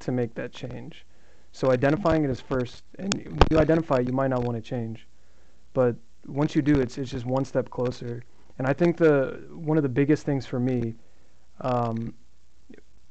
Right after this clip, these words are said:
was having a, a support system. So my mom did a similar diet, and, um, you know, I saw she was getting results, and I was like, you know, I, I need to lose weight, and I think food is, like, the big,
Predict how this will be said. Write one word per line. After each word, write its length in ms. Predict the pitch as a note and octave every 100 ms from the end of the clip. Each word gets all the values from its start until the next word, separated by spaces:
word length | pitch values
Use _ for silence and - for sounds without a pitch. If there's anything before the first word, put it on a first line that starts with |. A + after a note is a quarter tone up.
| -
was 280 | E3 C#3+ C3+
having 600 | D3 C#3 C3+ B2 D3 - -
a, 60 |
a 40 | D#3+
support 400 | - - C3+ B2+
system. 520 | C3+ - A#2+ A#2+ C#3+ -
So 420 | - C#3 B2 A#2+ -
my 120 | D#3
mom 220 | C#3+ D3+
did 140 | D3 C3+
a 40 |
similar 540 | A#2+ D3+ C#3 C3 A#2+ - - -
diet, 320 | B2+ A#2 A#2+ - - - - - -
and, 720 | D3 C3 B2 A#2+ A#2+ A#2+ G#3+ - - - - - -
um, 460 | - C3+ B2 A#2+ - D3+
you 60 |
know, 60 | C3+
I 60 |
saw 160 | B2 C#3+
she 140 | B2+
was 80 | C3+
getting 160 | C3+ C3
results, 400 | A#2+ A#2+ A#2+ A2+
and 100 | B2+
I 40 |
was 140 | A#2+ A#2
like, 320 | A#2 A2+ - - - - - - - - -
you 100 | C#3+
know, 240 | C#3+ B2 A#2+
I, 140 | - C#3+
I 120 | D3
need 140 | D#3+ D#3
to 160 | C3 -
lose 280 | C#3+ C#3 B2
weight, 280 | B2 A#2+ -
and 400 | F#3+ B2+ A#2+ A#2+ - - - - -
I 80 | -
think 280 | C3+ D3 -
food 240 | - D3 C3
is, 160 | A#2+
like, 140 | B2 A2
the 80 |
big, 240 | A#2+ B2+